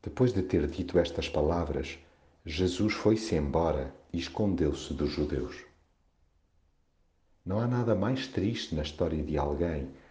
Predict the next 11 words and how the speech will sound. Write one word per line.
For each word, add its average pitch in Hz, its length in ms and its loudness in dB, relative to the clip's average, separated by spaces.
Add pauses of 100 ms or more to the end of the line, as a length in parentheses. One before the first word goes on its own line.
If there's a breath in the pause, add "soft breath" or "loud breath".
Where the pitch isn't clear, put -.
(200 loud breath)
do 95 140 -2
que - 100 -6
Jesus 98 440 2
se 98 120 0
ausentar 95 720 0
devido 87 380 2
à 82 80 2
manifestação 90 840 0
crónica 73 540 0
de 67 100 -2
rebeldia. 67 720 -2